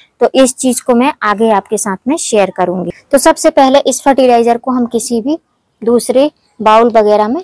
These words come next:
निकाल लेते हैं। आप चाहें तो छन्नी की मदद से छान सकते हैं, लेकिन जितने भी हमने powder फॉर्म में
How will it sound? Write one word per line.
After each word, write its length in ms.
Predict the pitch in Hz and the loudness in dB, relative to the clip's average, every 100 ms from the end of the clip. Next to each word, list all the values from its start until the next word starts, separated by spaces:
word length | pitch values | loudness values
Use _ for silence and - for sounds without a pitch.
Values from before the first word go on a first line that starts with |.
| 269 | -4
निकाल 380 | 208 208 175 180 | -4 0 0 0
लेते 280 | 180 - | -4 -6
हैं। 160 | 190 185 - - - | -10 -10 -14 -20 -4
आप 140 | - 247 | -2 0
चाहें 300 | - 254 285 | 0 -2 -2
तो 80 | 285 | -4
छन्नी 300 | - 254 247 | -2 0 0
की 120 | 247 | 0
मदद 240 | 233 220 220 | 0 0 -2
से 160 | - 202 | -4 -8
छान 280 | - 233 254 | -4 -2 0
सकते 340 | 262 - 233 | -2 -4 -6
हैं, 160 | 247 285 | -4 -2
लेकिन 300 | 214 214 208 | -2 -2 -2
जितने 300 | 214 240 262 | -2 0 0
भी 100 | 262 | 0
हमने 240 | 240 240 | 0 -2
powder 340 | 226 208 208 220 | -2 0 0 0
फॉर्म 240 | 240 214 | -2 -4
में 160 | 226 | -2